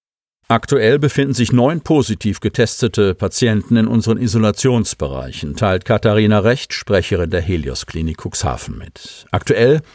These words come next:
verzeichnen wir einen leicht höheren Krankenstand als im Durchschnitt der letzten Jahre, der teilweise auf die Verbreitung des Coronavirus zurückzuführen ist. Einschränkungen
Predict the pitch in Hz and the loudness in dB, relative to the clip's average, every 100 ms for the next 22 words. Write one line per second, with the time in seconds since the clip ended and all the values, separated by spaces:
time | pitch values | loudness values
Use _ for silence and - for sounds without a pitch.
0 | _ _ 131 - 151 135 135 123 104 117 | _ _ -4 -2 -4 -4 -2 0 2 2
1 | 104 - - - 113 147 - - 131 107 | 2 -2 -10 0 0 0 -4 -2 0 2
2 | 101 101 - 87 90 90 - 98 85 80 | 2 0 0 -2 -2 -4 -2 0 0 -2
3 | - - - 95 - 104 101 107 78 - | -8 -20 -6 -4 -2 -2 2 2 0 -2
4 | 85 - - 95 104 - 82 - - 101 | -4 -6 -6 -4 -4 -4 -4 -2 -2 0
5 | 95 104 101 90 78 - - - - - | 2 2 2 2 -2 -4 -20 -18 -14 -6
6 | 95 98 101 131 135 - - - 110 92 | 0 2 2 2 0 0 -2 0 0 2
7 | 107 101 80 73 85 78 82 - 101 82 | 0 0 -2 0 -2 -2 -4 -2 0 2
8 | 101 98 76 76 87 - - 101 117 - | 2 2 0 -2 -2 -6 0 2 2 -2
9 | 80 - 76 62 50 50 - - _ _ | -6 -2 -4 -4 -8 -12 -12 -14 _ _
10 | _ - 107 131 123 131 120 131 123 113 | _ -6 0 2 2 2 2 4 4 4